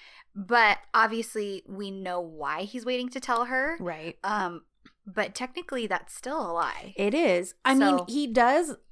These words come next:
Speaker 2: ask her at the print shop,
Speaker 1: Do you wanna
Speaker 2: "Do you
Speaker 1: know?"
Speaker 2: wanna know?
Speaker 1: Right.
Speaker 2: But then she says, "I don't know."
Speaker 1: Right.
Speaker 2: So he's kinda like, "Okay." But you're right. It is still a lie by omission. So,
Speaker 1: Yep.
Speaker 2: yeah.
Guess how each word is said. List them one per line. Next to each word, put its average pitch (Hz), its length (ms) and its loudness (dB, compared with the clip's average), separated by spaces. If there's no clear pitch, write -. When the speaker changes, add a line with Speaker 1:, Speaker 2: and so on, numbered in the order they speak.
Speaker 2:
ask 202 400 -2
her 165 400 2
at - 160 -2
the - 60 -6
print 196 280 -4
shop, 165 320 -2
Speaker 1:
Do 214 120 -2
you 226 180 -2
wanna 214 220 4
Speaker 2:
"Do 233 40 6
you - 0 -
Speaker 1:
know?" 254 80 6
Speaker 2:
wanna 202 280 4
know? 175 320 2
Speaker 1:
Right. 175 220 2
Speaker 2:
But 208 100 2
then 202 140 2
she 220 100 0
says, 185 300 0
"I 180 120 0
don't 139 220 -6
know." 180 480 -2
Speaker 1:
Right. 185 460 -6
Speaker 2:
So - 140 -6
he's 170 280 -6
kinda 165 220 -10
like, 151 180 -14
"Okay." 151 480 -12
But 233 140 2
you're 254 100 10
right. 214 180 8
It 208 140 2
is 220 160 4
still 214 240 4
a - 20 4
lie 190 220 6
by 165 240 2
omission. 226 500 0
So, 160 380 -8
Speaker 1:
Yep. - 180 -4
Speaker 2:
yeah. 143 180 -12